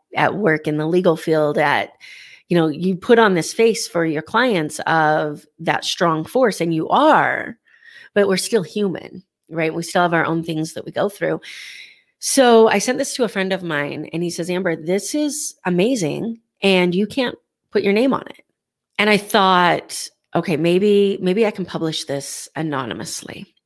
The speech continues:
So I, I went back and forth in my head, and I heard Brene Brown, who had been a huge part of my journey up to this point. And I heard in one of her ted Talks her say,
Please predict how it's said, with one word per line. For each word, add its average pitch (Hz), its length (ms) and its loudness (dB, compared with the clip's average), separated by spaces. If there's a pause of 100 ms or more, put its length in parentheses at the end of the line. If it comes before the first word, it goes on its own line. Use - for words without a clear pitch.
(1200)
So 190 500 6
I, 170 720 0 (180)
I 160 120 -6
went 180 260 -10
back 202 180 -4
and 202 120 -8
forth 185 240 -6
in 190 60 -6
my 180 100 -2
head, 175 200 -4
and 165 140 -4
I 170 120 -4
heard 262 300 0
Brene 233 360 -4
Brown, 160 260 -2
who 180 140 -6
had 175 100 -2
been 190 160 2
a 180 60 0
huge 359 580 2
part 160 540 0 (340)
of 180 600 4 (420)
my 190 800 4
journey 180 380 0
up 170 180 -4
to 180 100 -8
this 160 200 -4
point. - 320 -4
And 180 100 -4
I 190 120 -2
heard 294 520 -2 (280)
in 208 180 -2
one 196 140 0
of 190 100 -6
her 175 260 -6
ted 170 240 -4
Talks 151 320 -10
her 175 160 -2
say, 151 560 0